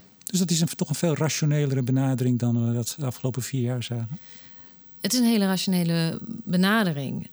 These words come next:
Speaker 2: Eh, maar jij zit in een wijk en, eh, zoals ik al zei, in iedere, in iedere wijk is wel iemand die geen tientje meer in de maand kan betalen. Dus hoe ga je dat dan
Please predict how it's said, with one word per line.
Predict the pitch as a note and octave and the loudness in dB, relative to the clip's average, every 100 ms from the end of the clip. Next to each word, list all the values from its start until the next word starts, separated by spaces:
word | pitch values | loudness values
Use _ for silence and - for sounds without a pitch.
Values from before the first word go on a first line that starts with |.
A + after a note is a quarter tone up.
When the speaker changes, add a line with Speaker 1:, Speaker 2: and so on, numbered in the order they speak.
| _ | _
Speaker 2:
Eh, | - E3 E2 E2 E2 D#2+ - G#3+ _ _ _ _ _ | -10 -8 -4 -4 -4 -8 -10 -14 _ _ _ _ _
maar | F3 F3 F3 F3 E3+ E3+ - - - _ _ _ - - - | -4 0 0 0 0 -2 -4 -10 -20 _ _ _ -20 -18 -4
jij | F#3+ | 0
zit | F#3+ A#3+ | 2 2
in | A#3 | 2
een | F3+ E3 | 0 2
wijk | E3 E3+ D#3 - | 0 0 -2 -6
en, | - F3+ F3+ F3+ F3+ E3 - - _ _ | -4 0 2 4 2 0 -6 -20 _ _
eh, | - D3+ | -10 -8
zoals | - G#3 | -4 -4
ik | - | -4
al | F3 | -2
zei, | F3+ F#3+ D#3+ | 0 2 0
in | - F3+ | 0 -2
iedere, | F#3 A3+ F#3+ F#3 E3+ | 2 2 2 0 0
in | - | 0
iedere | A3 A3 | 2 2
wijk | F#3 F#3 | 2 0
is | F#3 | 0
wel | - | -2
iemand | A#3+ A3+ | 0 0
die | G3 | 2
geen | F3+ F3 | 0 2
tientje | G3+ F#3 | 2 2
meer | F3+ F3 | 2 2
in | |
de | E3+ | 2
maand | F3+ G#3 - | 2 0 -2
kan | E3 | -6
betalen. | D#3+ E3 D#3+ | -4 -4 -4
Dus | D#3 | -4
hoe | G#3+ | -6
ga | - G3 | -4 -6
je | F#3 | -4
dat | F#3 | -4
dan | F#3 F3 F3 | -2 -2 -2